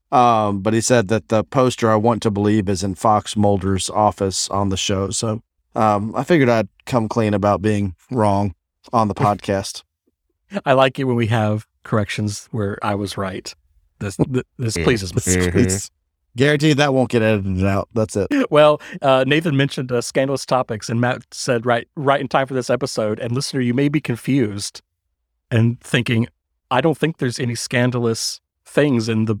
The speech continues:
Speaker 2: verses that they've read or anywhere near that." Well,
Speaker 3: Mm.
Speaker 2: never underestimate our ability to <laughs> scandalize
Speaker 3: Mm.
Speaker 2: what is in the Bible.
Speaker 3: Mm.
Speaker 1: The
Speaker 3: Or
Speaker 1: good
Speaker 3: never
Speaker 1: news is
Speaker 3: underestimate English translators' ability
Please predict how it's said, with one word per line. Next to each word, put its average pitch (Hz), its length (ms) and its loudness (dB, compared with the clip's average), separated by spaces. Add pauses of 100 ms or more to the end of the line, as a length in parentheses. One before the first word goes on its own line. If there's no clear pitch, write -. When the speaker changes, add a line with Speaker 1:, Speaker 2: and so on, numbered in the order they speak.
(120)
Speaker 2:
verses 127 360 0
that 113 100 -4
they've 113 160 -2
read 120 260 2
or 110 120 2
anywhere 113 420 0
near 123 300 2
that." 104 340 -8 (640)
Well, 107 300 2 (440)
Speaker 3:
Mm. 113 120 0
Speaker 2:
never 139 260 2
underestimate 127 720 0
our 117 120 2
ability 113 380 -2
to 123 100 -2
<laughs> - 120 -6
scandalize 127 840 0 (300)
Speaker 3:
Mm. 95 300 -2
Speaker 2:
what 127 160 2
is 123 120 -2
in 131 180 2
the 123 80 0
Bible. 113 380 0
Speaker 3:
Mm. 101 100 -4 (260)
Speaker 1:
The 120 80 0
Speaker 3:
Or 135 60 6
Speaker 1:
good 131 60 4
Speaker 3:
never 202 200 4
Speaker 1:
news 151 120 2
is 135 40 0
Speaker 3:
underestimate 135 760 2
English 123 360 0
translators' 117 580 0
ability 107 520 2